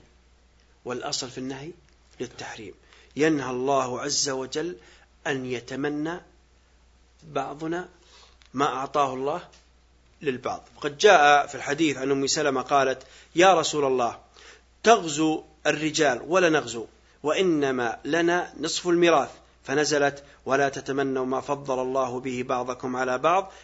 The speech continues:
إلى آخر الآية، رواه الترمذي. فينهى الله عز وجل أن يتمنى البعض ما أعطاه الله للبعض، سواء في الأمور الدينية أو في الأمور الدنيوية،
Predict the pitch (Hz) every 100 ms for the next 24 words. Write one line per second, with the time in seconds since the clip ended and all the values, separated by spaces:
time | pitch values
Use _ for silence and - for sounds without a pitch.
0 | - 147 127 131 127 - 123 127 120 117
1 | 110 107 - - 92 87 - - _ _
2 | _ - - - _ - 123 113 - -
3 | _ - 156 139 131 131 123 117 120 120
4 | 113 - 139 - - 123 117 123 120 117
5 | 117 - _ _ _ _ - 117 120 120
6 | 123 - 131 120 120 123 113 117 117 120
7 | 143 - _ _ _ _ _ _ _ _
8 | 147 120 110 92 - - - - 220 220
9 | 214 143 - - - 202 208 208 196 151
10 | - 202 175 196 208 202 233 - - _
11 | _ _ _ _ 190 175 175 180 190 208
12 | 214 165 156 151 131 123 110